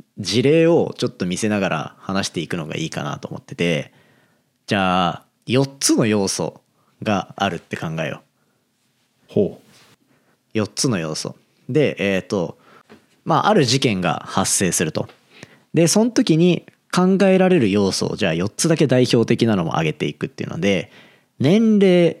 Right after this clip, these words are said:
Speaker 1: 職業、暴行事件を今回扱うってことで、
Speaker 2: はいはい。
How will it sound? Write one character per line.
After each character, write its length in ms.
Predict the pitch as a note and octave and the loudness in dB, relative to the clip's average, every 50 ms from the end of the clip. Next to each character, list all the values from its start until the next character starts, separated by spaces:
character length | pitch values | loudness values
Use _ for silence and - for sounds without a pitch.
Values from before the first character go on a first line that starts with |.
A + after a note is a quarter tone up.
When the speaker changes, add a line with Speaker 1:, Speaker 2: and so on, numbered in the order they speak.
| _ - | _ -8
Speaker 1:
職 420 | - - D3 C#3 C3+ - A#2+ A2 | -4 0 0 0 2 2 2 2
業、 320 | G#2+ G#2+ D#2 D2+ - - - _ _ _ _ _ _ _ _ _ _ _ | 2 2 0 -2 -4 -6 -10 _ _ _ _ _ _ _ _ _ _ _
暴 160 | - E3+ F#3 F#3 | 0 0 2 4
行 120 | G3 F3+ | 4 4
事 100 | E3+ F#3 | 4 4
件 140 | D#3+ C3 F2+ | 2 2 0
を 40 | E2 | 0
今 160 | - F#2 F2+ | -2 -4 -4
回 140 | - - - | -4 -4 -4
扱 300 | - E2+ - - - D#2 | -4 -4 -4 -4 -4 -4
う 40 | - - | -6 -6
っ 20 | |
て 100 | - - | -8 -10
こ 80 | - - | -8 -8
と 100 | - - | -2 0
で、 320 | A#2 A#2 F#2 - - - _ _ _ _ _ - | 0 2 2 0 -4 -8 _ _ _ _ _ -4
Speaker 2:
は 140 | - A2+ | -2 -2
い 60 | F#2+ E2+ | -2 -2
は 140 | F2 E2 | -4 -6
い。 120 | D#2 - | -8 -10